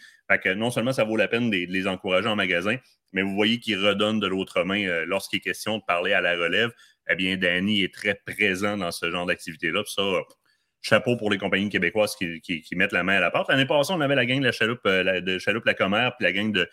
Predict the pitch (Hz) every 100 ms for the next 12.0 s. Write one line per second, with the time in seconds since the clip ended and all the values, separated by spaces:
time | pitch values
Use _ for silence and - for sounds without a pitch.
0 | - - _ 87 87 101 120 120 123 -
1 | 107 131 117 104 - - 101 110 104 101
2 | - 113 107 104 - 117 107 98 113 120
3 | - _ - 87 90 101 101 - 104 98
4 | 110 107 90 85 - _ - 123 131 120
5 | 110 143 190 - _ - 175 170 151 240
6 | 180 165 _ _ 226 156 233 285 254 -
7 | 330 302 175 151 175 240 208 175 196 202
8 | 151 135 131 185 233 202 - - _ 110
9 | 170 214 320 349 - 254 240 190 156 147
10 | 131 131 147 170 131 117 156 120 - 127
11 | 127 117 120 147 151 123 107 104 131 135